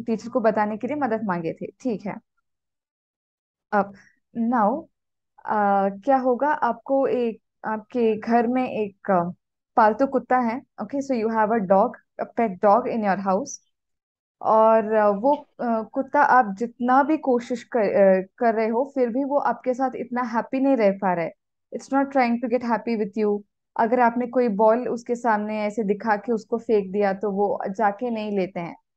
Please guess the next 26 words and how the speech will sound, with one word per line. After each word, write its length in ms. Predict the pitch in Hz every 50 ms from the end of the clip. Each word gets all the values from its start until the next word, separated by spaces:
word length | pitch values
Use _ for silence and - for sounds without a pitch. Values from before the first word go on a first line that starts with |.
| _ _ _ _ _ _ -
वो 60 | 254
ऐसे 340 | 240 226 226 240 240 285 285
ही 60 | 285
बैठे 320 | 226 240 214 208 208 226 220
रहते 300 | 208 190 175 - - 165
हैं। 140 | 160 165 _ _ _ _ _ _ _ _ -
ओके, 400 | 202 - 294 277 208 190 - _ _ _ _ _ _ _ _ _ _ _ _
So 160 | _ 233 226
the 220 | 190 226 220 214
dog 280 | 202 208 233 247 269 269
is 120 | 285 247
not 220 | 254 269 269 269 220
happy, 360 | 220 233 214 220 254 254 254
or 80 | 240
it's 160 | 220 208 - 247
not 240 | 247 254 262 240
the 100 | - 269
way 240 | 247 214 240 254 254 -
how 300 | 254 220 233 226 226 220
a 60 | 220
dog, 360 | 190 175 202 196 196 202 202 - -
a 80 | 214
typical 440 | 208 - 254 247 254 240 - 254 233 190
dog 300 | 185 196 190 214 202 190
would 240 | 190 196 196 175 160
be. 220 | 180 160 147